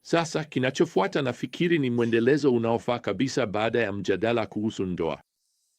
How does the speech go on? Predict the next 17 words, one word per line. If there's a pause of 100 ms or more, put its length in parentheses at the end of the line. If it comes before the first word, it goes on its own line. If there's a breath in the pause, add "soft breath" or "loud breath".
(240)
Mathayo
anaandika
hapa
katika
sura
ya
kumi
na
tisa,
eh,
hapa
kwenye
mstari
wa
kumi
na
tatu,